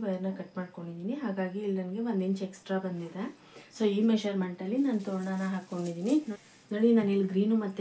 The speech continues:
yellow color ಕಾಂಬಿನೇಷನಲ್ಲಿ ಏನು ಈ ತೋರಣ ಹಾಕಿದ್ದೀನಿ, ಇದನ್ನು order ಕೊಟ್ಟಿರೋದು ಬಂದು ತುಮಕೂರಿಂದ ಚಂದ್ರಕಲಾ ಅಂತ ಹೇಳ್ಬಿಟ್ಟು. So thank you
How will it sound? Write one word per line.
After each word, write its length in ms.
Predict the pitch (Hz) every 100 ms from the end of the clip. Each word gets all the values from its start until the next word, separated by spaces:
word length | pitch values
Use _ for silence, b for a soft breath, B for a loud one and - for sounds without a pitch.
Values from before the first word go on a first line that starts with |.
| 196
yellow 180 | 180 190
color 240 | 196 190 190
ಕಾಂಬಿನೇಷನಲ್ಲಿ 760 | 185 185 185 185 185 180 180 175
ಏನು 140 | 175 175 - _ -
ಈ 40 | 175 175 -
ತೋರಣ 220 | 190 196 202
ಹಾಕಿದ್ದೀನಿ, 480 | 190 - 170 170 254 B B B 196
ಇದನ್ನು 240 | 202 214 202
order 260 | 185 185 214 -
ಕೊಟ್ಟಿರೋದು 380 | 190 190 180 175
ಬಂದು 160 | 180 240 -
ತುಮಕೂರಿಂದ 560 | 202 196 220 202 185 202 233
ಚಂದ್ರಕಲಾ 500 | 202 190 202 202 190 180
ಅಂತ 140 | 175 180
ಹೇಳ್ಬಿಟ್ಟು. 380 | 185 175 170 - 392 B B -
So 60 | 233 - -
thank 180 | 202
you 60 | 226